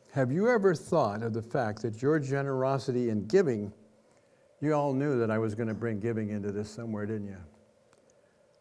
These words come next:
In giving the needs of others or to spread the gospel was a way to give thanks for God,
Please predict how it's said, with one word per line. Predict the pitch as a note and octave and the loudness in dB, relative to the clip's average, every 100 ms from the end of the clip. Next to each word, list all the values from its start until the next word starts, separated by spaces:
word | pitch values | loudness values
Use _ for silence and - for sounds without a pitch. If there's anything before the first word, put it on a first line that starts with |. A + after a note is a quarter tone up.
| _ _ _ _ _ _ _ _ _ _ _ _ _ _ _ | _ _ _ _ _ _ _ _ _ _ _ _ _ _ _
In | B2 A2+ | 0 4
giving | F#3 G3 | 6 6
the | D3 B2+ | 4 4
needs | C3+ D#3 B2 | 4 4 4
of | B2+ | 4
others | B2+ B2 A#2 A#2 | 6 6 6 4
or | |
to | A2+ | 0
spread | G#2+ - D3 | 0 2 4
the | C3+ | 4
gospel | B2 B2 A#2+ A#2+ A#2+ | 2 2 2 -2 0
was | A#2 A2 | 0 2
a | |
way | A2+ B2+ C3 | 2 2 2
to | A#2 | 2
give | B2 A2 | 0 0
thanks | B2 B2 - | -2 -4 -4
for | - | -6
God, | A2 A2+ A#2 D3 D3+ | -2 0 0 -2 -6